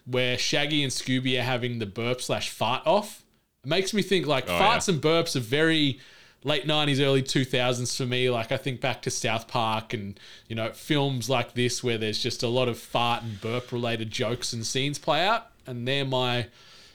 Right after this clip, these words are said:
Speaker 1: two thousands moments. It was tough 'cause, yeah, it was sort of mixing those fashion eras and time periods into the one movie, but it still felt very two thousands for me.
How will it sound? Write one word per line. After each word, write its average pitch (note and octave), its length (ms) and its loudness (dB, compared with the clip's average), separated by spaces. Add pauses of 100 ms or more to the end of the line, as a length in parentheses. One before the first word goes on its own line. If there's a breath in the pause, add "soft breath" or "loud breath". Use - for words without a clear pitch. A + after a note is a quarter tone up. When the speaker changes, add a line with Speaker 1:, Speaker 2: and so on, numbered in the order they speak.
(120)
Speaker 1:
two C3 140 -4
thousands A2+ 420 -2
moments. F2+ 520 -10
It - 40 -20
was B2+ 140 -6
tough C#3 280 0
'cause, B2+ 160 2
yeah, B2 160 2
it G2+ 80 -4
was A2 140 -4
sort D#3+ 140 0
of C3+ 80 0
mixing D3 460 -2
those B2+ 420 2
fashion B2 800 -4
eras C3 520 2
and A#2 140 -8
time C3 300 -2
periods B2+ 400 2
into A#2 180 -6
the A#2 80 -4
one A2+ 260 -4
movie, D#3 380 0
but C3 220 0
it A2+ 100 -8
still C#3+ 240 -2
felt A#2+ 340 -4
very A2 280 -4
two G#2+ 180 -8
thousands F#2 500 -12
for - 100 -14
me. C#2+ 200 -20